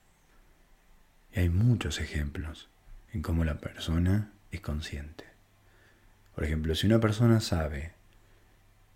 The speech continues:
eh, que es altamente sensible, eh, justo que el otro día hablamos de eso, si una persona sabe que, cuan-, que, que es altamente sensible y cuando va a una fiesta se agota rápidamente,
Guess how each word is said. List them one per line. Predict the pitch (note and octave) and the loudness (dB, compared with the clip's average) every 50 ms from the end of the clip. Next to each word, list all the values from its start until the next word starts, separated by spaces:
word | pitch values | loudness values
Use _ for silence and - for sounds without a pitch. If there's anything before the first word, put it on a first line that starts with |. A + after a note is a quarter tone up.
| - | -12
eh, | - - - - - - - - - - - | -10 -8 -8 -8 -8 -10 -12 -12 -14 -12 -6
que | - - E2+ | -2 -2 -2
es | E2 - - | 0 0 -2
altamente | E2+ E2 - D2+ D2+ D#2 D#2 D#2 D#2+ D2+ | -4 -2 -2 -2 -2 -2 -2 -4 -6 -6
sensible, | D2 D2+ D2 D2+ - G#2+ G#2 G2 F2+ E2 D2+ D2+ D#2+ F2+ F#2 - - _ _ _ _ - _ _ _ - | -6 -6 -8 -4 2 4 4 4 4 2 0 -2 -4 -6 -6 -8 -14 _ _ _ _ -20 _ _ _ -16
eh, | - - D2+ D2+ - - | -12 -12 -12 -12 -12 -14
justo | - - - D#2 | -16 -10 -10 -8
que | D2 C2 | -6 -4
el | C2+ | -6
otro | C#2 C2+ C2+ | -4 -4 -4
día | C#2+ D2 D2 | -4 -2 -2
hablamos | C#2 C#2 C#2 C#2+ D2 D#2 E2 | -2 -2 -2 -4 -4 -4 -4
de | F#2 G2 F2+ | -2 -2 -4
eso, | E2+ - F#2 F#2 F#2+ - - _ _ _ - - - - - _ - - - - - - - - | -4 -6 -8 -10 -10 -10 -14 _ _ _ -20 -20 -20 -20 -20 _ -20 -20 -20 -20 -20 -20 -20 -12
si | - - | -6 -2
una | D#2 D#2 D2 | -2 -2 0
persona | - D2+ E2 - E2+ E2 D#2+ E2 | -2 -4 -2 -2 -2 -2 -2 0
sabe | - G2 G2 G2 F2+ E2 D2+ C#2+ | 0 2 4 4 4 4 0 -2
que, | - - C2+ C2 C2 C#2 - - - - - _ _ - - | -4 -6 -6 -6 -6 -8 -12 -16 -20 -20 -20 _ _ -16 -10
cuan-, | - C2 B1+ - - - - | -10 -8 -8 -10 -12 -16 -18
que, | - - - B1+ | -12 -10 -10 -8
que | - C#2+ | -6 -6
es | D2 - | -6 -4
altamente | E2 E2 E2 E2 E2 E2 E2 - | -4 -4 -2 0 -2 -2 -2 -2
sensible | E2+ D#2+ - - A#2 F2+ D#2+ | -4 -2 0 2 2 2 2
y | D2+ | 0
cuando | - C#2+ C#2+ C#2+ | -4 -6 -6 -6
va | C#2+ D#2 | -4 -4
a | |
una | E2 E2+ F2 E2 E2 | -4 -2 -4 -4 -4
fiesta | - - G2+ G2+ G2 F#2 F#2 - - C#2+ C#2+ C#2+ - - - _ _ _ - - - | -2 0 0 2 2 0 -2 -6 -8 -8 -8 -8 -10 -14 -18 _ _ _ -20 -20 -14
se | - - D2 | -8 -6 -4
agota | C#2+ D2+ D#2 D2+ - D2+ D2 | -2 -2 -2 -2 -4 -4 -4
rápidamente, | C#2+ D2 D2 - E2 D#2 D#2+ F#2+ A2+ A#2+ A2+ G#2 F#2+ F2 - E2+ F#2 F#2+ | -4 -6 -6 -4 -4 -2 0 2 4 4 4 4 2 -2 -2 -4 -4 -4